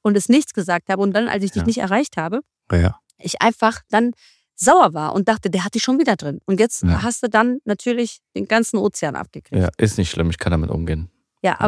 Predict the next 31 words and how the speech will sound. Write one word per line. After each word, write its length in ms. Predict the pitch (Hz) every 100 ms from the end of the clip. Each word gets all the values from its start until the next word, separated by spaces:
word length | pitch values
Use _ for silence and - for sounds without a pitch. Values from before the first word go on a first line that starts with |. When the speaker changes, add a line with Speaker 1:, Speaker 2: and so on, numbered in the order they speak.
| 220
Speaker 1:
aber 40 |
Speaker 2:
gut. 60 | 220
Speaker 1:
was 80 | 226
ich 100 | -
ja 80 | 233
eigentlich 240 | 262 226
erzählen 380 | 170 - 180 170
wollte, 320 | 165 160 165 -
Speaker 2:
Ich 100 | -
weiß, 120 | 101
Speaker 1:
dann 100 | 98
Speaker 2:
dass 80 | 101
Speaker 1:
hab 40 | 285
Speaker 2:
das 80 |
Speaker 1:
ich 60 | -
das 80 | 247
Speaker 2:
Problem 200 | 98 -
Speaker 1:
meinem 80 | 95
Speaker 2:
immer 80 |
auf 60 | 90
Speaker 1:
Bruder 80 | 294
Speaker 2:
der 60 |
anderen 220 | 87 90 80
Seite 300 | 82 80 -
ist. 240 | - - _ -
Speaker 1:
Nein, 220 | 202 226 440 440
das 140 | -
stimmt 220 | - -
Speaker 2:
<laughs> 40 | -
Speaker 1:
überhaupt 400 | 226 170 175 -
nicht. 200 | 165 156